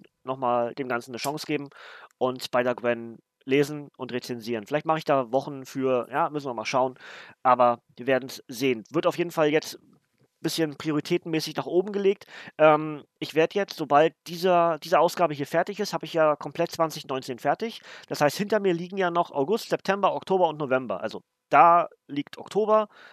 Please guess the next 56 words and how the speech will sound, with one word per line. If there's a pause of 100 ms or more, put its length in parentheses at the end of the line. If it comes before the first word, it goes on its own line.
(120)
und
hinter
mir
liegen
die
anderen
Monate,
die
ich
grad
aufgezählt
hab.
So,
jetzt
hab
ich
also
ents-,
entsprechend
zwanzig
neunzehn
komplett. (360)
Und
das
heißt,
ich
werd
mir
jetzt
einen
großen
Stapel
bauen
und
werd
da
einzelne
Comics
rausziehen,
die
ich
jetzt
Stück
für
Stück
lesen
werde (340)
und
damit
dann
den
Märzplan,
äh,
zwanzig
zwanzig
bauen.